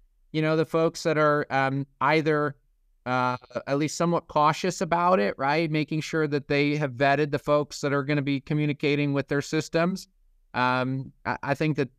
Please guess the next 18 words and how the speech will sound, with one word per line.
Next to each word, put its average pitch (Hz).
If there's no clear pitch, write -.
that's 139
probably 143
a 131
wise 120
choice, 120
right? 120
It, 131
it's 120
just 131
gonna 131
control 135
the 139
user 131
experience 131
a 147
little 143
bit 143
more. 147